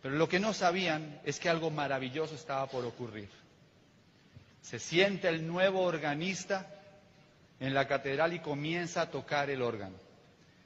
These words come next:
Y en ese com-, en ese momento comienza a iluminarse la catedral.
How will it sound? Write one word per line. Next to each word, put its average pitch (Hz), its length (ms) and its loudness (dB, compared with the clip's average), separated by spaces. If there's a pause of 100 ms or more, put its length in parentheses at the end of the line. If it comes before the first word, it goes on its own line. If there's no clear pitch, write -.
(320)
Y 131 100 2
en 143 80 6
ese 175 240 4
com-, 160 280 0
en 165 120 -2
ese 160 160 -2
momento 175 420 0
comienza 165 420 -2
a - 20 0
iluminarse 160 840 2
la 160 160 0
catedral. 123 560 0